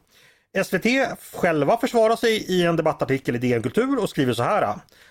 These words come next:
"Det handlar främst om att väcka engagemang och diskussion. Mycket pekar på att upplevelsen av ett verk hos enskilda tittare och läsare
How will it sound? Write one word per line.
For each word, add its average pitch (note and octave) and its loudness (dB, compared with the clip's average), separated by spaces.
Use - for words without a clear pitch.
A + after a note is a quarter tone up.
"Det D#3 -2
handlar A3+ 0
främst F#3+ -2
om D#3+ 2
att D3+ 0
väcka D#3+ -2
engagemang C3 -2
och B2 0
diskussion. B3+ -2
Mycket F3+ -2
pekar D#3+ 0
på C#3 0
att - -4
upplevelsen E3+ -2
av D#3 2
ett D3+ -2
verk B2+ -2
hos - -8
enskilda B2+ 0
tittare G3+ -2
och F#3 2
läsare C3 0